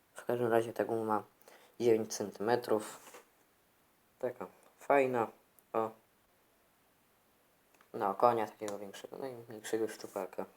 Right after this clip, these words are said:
I taka. To jest ten sam model co poprzednio, tylko inny kolorek. Cała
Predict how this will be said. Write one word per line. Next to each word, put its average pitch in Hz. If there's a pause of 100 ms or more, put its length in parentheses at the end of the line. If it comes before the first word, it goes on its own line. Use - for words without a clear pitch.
(240)
I -
taka. - (1800)
To -
jest -
ten 110
sam 107
model 104
co -
poprzednio, 104 (340)
tylko -
inny 98
kolorek. 92 (920)
Cała 104